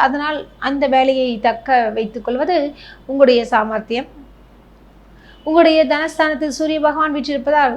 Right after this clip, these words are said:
அரசு சம்பந்தப்பட்ட காரியங்கள் அனைத்துமே தங்களுக்கு பலிதமாகும். ஒரு சிலருக்கு, அதாவது ஆறு மாதம் அல்லது சொல்லுவாங்க இல்லையா, இன்சென்டிவ் மாதிரி ஒரு குறிப்பிட்ட காலம் வரைக்கும் வேலை செய்வதற்கோ அல்லது அ-, டெண்டர் லோன் இது மாதிரி விஷயங்கள்லாம் அமைவதற்கு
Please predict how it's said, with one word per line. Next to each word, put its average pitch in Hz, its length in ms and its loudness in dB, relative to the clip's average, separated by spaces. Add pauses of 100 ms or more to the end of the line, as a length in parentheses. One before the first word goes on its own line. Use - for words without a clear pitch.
(100)
அரசு 311 340 2
சம்பந்தப்பட்ட 320 560 2
காரியங்கள் 233 560 2
அனைத்துமே 302 440 0 (600)
தங்களுக்கு 254 400 2
பலிதமாகும். 226 640 -2 (760)
ஒரு 320 220 8
சிலருக்கு, 294 440 2 (160)
அதாவது 262 340 0
ஆறு 277 320 4
மாதம் 254 300 -2
அல்லது 285 280 -4
சொல்லுவாங்க 277 280 -4
இல்லையா, 233 200 -6
இன்சென்டிவ் 233 500 -6
மாதிரி 226 160 -8 (380)
ஒரு 247 240 4 (380)
குறிப்பிட்ட 285 420 0
காலம் 254 460 0
வரைக்கும் 240 440 -4 (200)
வேலை 262 300 2
செய்வதற்கோ 220 540 -2
அல்லது 226 220 -2
அ-, - 840 -4
டெண்டர் 247 360 0
லோன் 240 240 -4
இது 330 160 0
மாதிரி 370 220 4 (100)
விஷயங்கள்லாம் 269 460 -4
அமைவதற்கு 247 440 -4